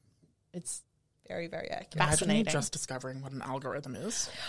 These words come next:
Speaker 2: Well,
Speaker 1: No,
Speaker 2: I know,
Speaker 1: but
Speaker 2: but, like, we're all, yeah.
Speaker 1: But the, but the thing is, you can
Speaker 2: <laughs>
Speaker 1: have
Speaker 2: I was like, I don't wanna
Speaker 3: The
Speaker 2: take
Speaker 3: way you
Speaker 2: that
Speaker 3: guys
Speaker 2: thing.
Speaker 3: got so worked up over that.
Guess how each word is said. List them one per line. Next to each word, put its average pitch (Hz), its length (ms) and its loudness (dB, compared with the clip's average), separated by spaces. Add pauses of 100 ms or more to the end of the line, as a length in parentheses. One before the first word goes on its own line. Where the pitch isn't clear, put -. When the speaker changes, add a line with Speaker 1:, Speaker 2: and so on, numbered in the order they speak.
(140)
Speaker 2:
Well, - 160 12
Speaker 1:
No, 453 160 12
Speaker 2:
I 349 60 12
know, 392 240 12
Speaker 1:
but 330 80 12
Speaker 2:
but, 320 80 12
like, 330 160 12
we're 370 220 12
all, 415 320 10
yeah. 170 340 4
Speaker 1:
But 233 320 10
the, 294 140 8
but 269 160 6
the 339 100 8
thing 349 240 8
is, 339 160 10
you 302 80 8
can 330 160 8
Speaker 2:
<laughs> - 500 0
Speaker 1:
have 359 320 12
Speaker 2:
I 302 120 12
was 370 120 10
like, 233 120 2
I 226 60 8
don't 214 100 6
wanna 190 160 2
Speaker 3:
The 180 60 12
Speaker 2:
take 220 80 12
Speaker 3:
way - 120 12
you 185 60 12
Speaker 2:
that 240 100 10
Speaker 3:
guys 330 220 12
Speaker 2:
thing. - 60 6
Speaker 3:
got 330 100 12
so 311 180 12
worked 247 240 8
up 156 180 10
over 285 260 12
that. 139 380 12